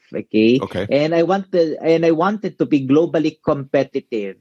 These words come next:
Speaker 1: And when I say globally competitive, it means I wanted to be globally recognized.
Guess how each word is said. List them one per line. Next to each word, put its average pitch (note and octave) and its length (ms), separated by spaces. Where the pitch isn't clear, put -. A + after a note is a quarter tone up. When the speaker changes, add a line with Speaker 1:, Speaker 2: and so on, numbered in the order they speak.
Speaker 1:
And D#3 280
when E3 140
I E3 120
say D#3+ 180
globally F3+ 480
competitive, C3+ 720
it A#2 180
means C#3 360
I C#3 160
wanted C#3 480
to C#3+ 100
be A#2+ 300
globally D3+ 500
recognized. A2+ 1120